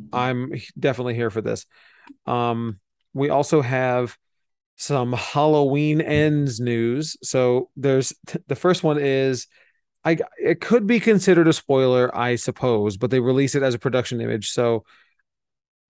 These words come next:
if you care about Halloween Ends, minor spoilers, minor callback spoilers, skip ahead. Um, they did release an image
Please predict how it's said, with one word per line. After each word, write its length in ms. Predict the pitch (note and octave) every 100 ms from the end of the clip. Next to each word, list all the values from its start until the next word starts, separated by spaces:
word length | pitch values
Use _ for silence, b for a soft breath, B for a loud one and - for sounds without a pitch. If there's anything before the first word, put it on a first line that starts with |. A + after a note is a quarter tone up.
| -
if 180 | D3 D3
you 160 | D3+
care 320 | C#3+ E3+ F3
about 280 | F3 D#3+ D3+
Halloween 380 | D3+ D#3 D3+ D3+
Ends, 300 | C#3+ C#3 C3
minor 560 | B2 B2+ B2 C#3+ D3 D3
spoilers, 560 | - C3+ C3 A2+ A2
minor 380 | A#2+ C#3+ F3 E3+
callback 560 | - - D#3+ C#3+ A#2 A2
spoilers, 500 | - A#2+ A2 A2+ G#2
skip 340 | - - C#3+ C3+
ahead. 360 | A#2+ G#2 - - b b b b -
Um, 400 | A#2+ A#2+ A#2+ C3
they 140 | C3+ C#3
did 240 | D3+ E3+
release 480 | C#3 C#3 C3+ B2+ -
an 160 | C#3
image 560 | C3+ C#3 B2 A2+ A2 -